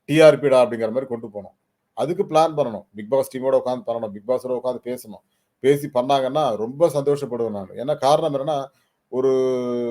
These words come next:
ஹோஸ்ட் தான் அந்த Bigg Boss சீசனையே வந்து கொண்டு போறவரு.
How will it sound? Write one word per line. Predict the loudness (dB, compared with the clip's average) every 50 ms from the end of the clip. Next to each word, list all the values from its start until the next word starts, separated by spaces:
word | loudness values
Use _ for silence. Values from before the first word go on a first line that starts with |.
| -4 -4 -4 -4 -4
ஹோஸ்ட் | 0 4 6 6 6 4 2 -6 -4 -2
தான் | 0 0 0 0 -2 -4 -10 _ _ _ _ _ _ _ _ _ _ _ _ _ _ _ _ -8
அந்த | -8 -4 0 2 2 2 2 0
Bigg | -2 -8 -6 2
Boss | 2 4 4 4 0
சீசனையே | -4 -4 -4 -2 0 0 0 2 2 0
வந்து | 0 -2 -4 -4
கொண்டு | -4 -4 -4 -4
போறவரு. | -6 -4 -4 -4 -4 -8 -10